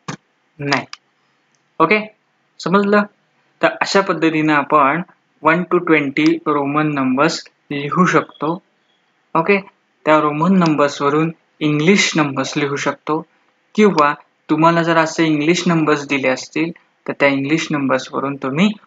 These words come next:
Roman numbers लिहू शकता. कळालं? आता पुढच्या, अ, व्हिडिओमध्ये किंवा पुढच्या तुम्हाला photos पाठवले जातील, त्याच्यामध्ये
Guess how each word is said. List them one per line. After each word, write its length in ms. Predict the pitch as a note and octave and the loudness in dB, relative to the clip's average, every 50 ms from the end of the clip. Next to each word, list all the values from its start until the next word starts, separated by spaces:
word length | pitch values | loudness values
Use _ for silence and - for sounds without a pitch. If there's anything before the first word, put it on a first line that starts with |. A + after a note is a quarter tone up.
| _ _ _ - | _ _ _ -6
Roman 500 | C#3 C#3+ D3 D3 D3 C#3+ C#3 C3 B2 B2 | 0 2 4 4 2 2 -2 -4 -2 -2
numbers 480 | B2 B2 B2+ C3 C#3 E3 F#3+ F#3 - - _ _ _ _ _ _ C#3+ | -2 -4 -4 -2 0 0 0 -2 -4 -16 _ _ _ _ _ _ -4
लिहू 240 | C#3 D#3 C#3 C3+ C#3 | -2 0 0 0 0
शकता. 440 | C#3 - - - - - _ - - - _ _ _ _ _ _ _ _ _ _ _ _ _ _ - | -2 -2 -4 -6 -14 -20 _ -16 -16 -16 _ _ _ _ _ _ _ _ _ _ _ _ _ _ -2
कळालं? 280 | - F3 F#3+ G3+ G3+ G#3 G#3 - _ _ _ _ _ _ _ _ _ _ _ _ | 0 2 2 2 2 0 -4 -6 _ _ _ _ _ _ _ _ _ _ _ _
आता 140 | - D3+ D3+ | -4 -4 -2
पुढच्या, 680 | - - D#3 D3 - - _ - - F#3+ G3 G3 G3 G3 - _ _ _ _ _ _ _ _ _ - | 2 2 2 2 2 -6 _ -2 2 4 4 4 2 -2 -6 _ _ _ _ _ _ _ _ _ -4
अ, 380 | A2+ C#3+ C#3 C3+ C3 B2+ B2 - - _ _ _ _ _ _ _ - | -2 -2 0 0 -2 -4 -4 -6 -8 _ _ _ _ _ _ _ -12
व्हिडिओमध्ये 600 | D3+ D3 D#3 D3+ D#3 D#3 D3+ C#3+ C3+ B2+ B2+ B2+ | -4 0 0 4 6 6 4 4 2 -2 -2 -4
किंवा 220 | B2+ - C3+ C3+ C3+ | -4 -4 -4 -6 -4
पुढच्या 500 | - D#3 C#3 - - - D#3 D#3 D#3+ D#3 - _ _ _ - | -4 -6 -6 -6 -4 -2 0 0 0 -2 -6 _ _ _ -12
तुम्हाला 360 | - C#3+ C#3+ C#3+ D3 D#3 D#3 D#3 - _ | -10 -4 -4 -2 0 0 -2 -4 -6 _
photos 380 | - E3 D#3 D#3 F3+ F3 E3+ - | 2 2 2 4 4 0 0 2
पाठवले 380 | - D3+ C#3+ - C#3 C3+ C3 | -2 -2 -2 -2 -6 -6 -6
जातील, 320 | C3 C#3 C3 - - - - - | -6 -6 -6 -6 -8 -14 -8 -6
त्याच्यामध्ये 760 | C#3+ C3 - D3+ D#3 D#3 D#3 D3 D3+ D#3 D3+ C#3 C3+ D3+ | -6 -4 -4 -2 -2 0 0 2 2 2 2 2 0 -2